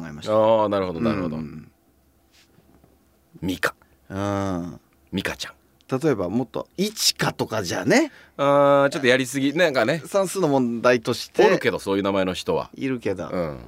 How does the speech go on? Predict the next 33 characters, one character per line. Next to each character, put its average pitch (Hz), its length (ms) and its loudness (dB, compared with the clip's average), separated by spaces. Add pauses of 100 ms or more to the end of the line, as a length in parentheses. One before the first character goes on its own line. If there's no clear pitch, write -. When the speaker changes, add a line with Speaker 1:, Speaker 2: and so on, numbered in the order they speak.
Speaker 1:
文 98 180 -14
章 156 140 -6
問 147 140 -2
題 98 100 -2
で 92 60 -10
そ 92 120 -12
の 90 60 -6
名 90 120 -8
前 87 120 -10
は 85 60 -12
ち - 80 -18
ょ - 40 -16
っ - 40 -18
と - 100 -20
ね。 82 120 -20
Speaker 2:
ね 101 340 0 (200)
え。 - 40 -14
Speaker 1:
う - 20 -12
ん。 85 180 -14 (760)
Speaker 2:
花 113 320 0
子 - 180 -16
と - 160 -20
か - 180 -16
す-、 - 220 -16
ま 82 100 -8
あ、 67 40 -8
鈴 170 380 -8
木 262 180 -12
と - 200 0
か - 200 -4
佐 - 240 -6
藤 92 320 0
も、 69 400 -4